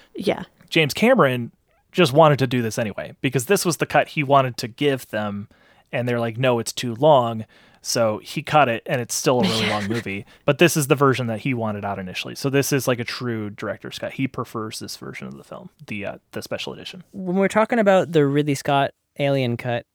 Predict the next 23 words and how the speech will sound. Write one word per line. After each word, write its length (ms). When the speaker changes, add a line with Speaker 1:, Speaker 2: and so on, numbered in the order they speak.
Speaker 3:
versus, 680
eh, 260
I, 140
I 160
feel 600
like 520
that 240
scene, 560
the, 320
an 80
extra 240
scene 160
in 80
Alien 580
was 540
the, 640
I 140
guess, 200
the 120
cocoons, 800
right? 320
With 220
the, 440